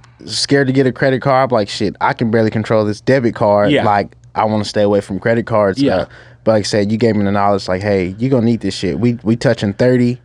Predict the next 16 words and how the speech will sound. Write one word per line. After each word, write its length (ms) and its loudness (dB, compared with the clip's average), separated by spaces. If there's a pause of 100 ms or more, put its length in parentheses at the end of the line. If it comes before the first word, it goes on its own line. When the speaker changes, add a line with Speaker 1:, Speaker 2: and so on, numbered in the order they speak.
Speaker 1:
You 280 -4
can't 280 -2
be 140 2
out 120 2
here 400 0 (400)
at 120 0
Speaker 2:
For 60 -4
Speaker 1:
that 200 4
Speaker 2:
sure. 80 2
Speaker 1:
age 340 2
and 180 -2
not 160 0
have 220 0
no 120 0
Speaker 2:
For 60 2
Speaker 1:
fucking 200 0